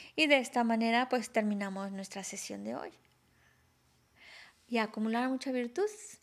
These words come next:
y recordar, dedicar antes de dormir, re-, recordar todo lo, todo lo,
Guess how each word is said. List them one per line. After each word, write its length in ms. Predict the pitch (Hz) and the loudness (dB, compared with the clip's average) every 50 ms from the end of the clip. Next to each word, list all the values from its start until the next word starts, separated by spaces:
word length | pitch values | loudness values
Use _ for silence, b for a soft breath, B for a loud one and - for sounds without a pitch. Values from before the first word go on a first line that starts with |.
| b b b b | b b b b
y 220 | 262 277 311 359 | 2 4 6 6
recordar, 640 | 339 339 311 330 269 240 240 254 262 269 262 240 233 - - - | 6 4 2 2 2 2 4 4 4 4 4 0 -4 -8 -12 -8
dedicar 600 | 226 226 214 214 226 214 - - 233 233 226 226 220 | -2 -2 -2 -2 -2 -6 -4 -2 0 0 0 -2 -2
antes 260 | 240 240 240 302 294 | -4 -4 -2 -2 -2
de 100 | 277 277 | 0 0
dormir, 460 | 262 269 262 254 262 294 311 330 392 427 427 B B B B B B B B | 0 0 0 0 0 0 0 0 -2 -4 -6 B B B B B B B B
re-, 460 | - 240 226 226 226 233 220 - - 214 | -4 -2 0 2 2 2 2 2 0 -2
recordar 580 | 214 226 220 220 226 220 226 233 247 240 240 - | -2 -2 -2 0 0 2 4 4 2 2 2 4
todo 240 | 320 320 330 330 | 4 6 6 4
lo, 240 | 320 302 285 277 285 - - - _ - - - _ _ _ _ - _ _ _ _ _ _ _ _ _ - | 4 4 2 2 0 -4 -14 -20 _ -20 -20 -20 _ _ _ _ -20 _ _ _ _ _ _ _ _ _ 0
todo 220 | - 269 285 294 | 4 6 6 6
lo, 380 | 302 302 285 269 226 202 - | 6 6 4 4 2 -2 -10